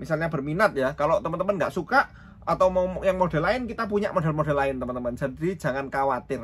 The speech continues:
ya, bisa dilihat di Tokopedia Shopee, saya taruh linknya di bawah,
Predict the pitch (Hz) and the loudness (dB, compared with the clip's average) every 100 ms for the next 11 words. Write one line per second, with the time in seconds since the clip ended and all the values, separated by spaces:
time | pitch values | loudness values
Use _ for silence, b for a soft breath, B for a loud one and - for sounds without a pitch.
0 | 110 120 160 139 139 135 127 - - - | -6 -4 -4 -6 -6 -2 -2 -4 -14 -20
1 | - 151 151 151 135 127 110 160 165 160 | -6 0 0 0 -2 -2 -4 -4 -4 0
2 | 151 139 147 - 226 220 165 151 151 - | 0 2 0 0 -4 -2 0 4 2 2
3 | 185 180 180 156 165 131 135 | -2 -2 -2 -4 2 4 4